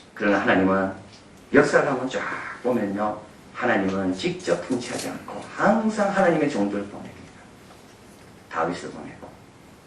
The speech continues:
선지자들을 보내고, 예수님의 열두 제자를 보내고.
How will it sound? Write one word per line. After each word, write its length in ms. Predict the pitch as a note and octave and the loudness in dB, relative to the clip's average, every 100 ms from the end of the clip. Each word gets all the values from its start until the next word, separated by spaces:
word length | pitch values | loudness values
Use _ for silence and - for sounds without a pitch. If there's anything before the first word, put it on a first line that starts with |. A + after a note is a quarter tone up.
| - | -18
선지자들을 580 | - G2+ F#2+ G2 F2+ F2+ | -4 -2 2 0 0 -6
보내고, 340 | - - - - - - - - - - - - - - - - - - - - - - | -10 -16 -18 -20 -20 -20 -20 -20 -20 -20 -20 -20 -20 -20 -20 -20 -20 -20 -20 -20 -20 -2
예수님의 460 | F#2+ - F#2+ F2+ | 0 2 4 6
열두 160 | F#2 F2 | 6 0
제자를 260 | - D#2+ E2 | -8 -10 -12
보내고. 160 | - | -16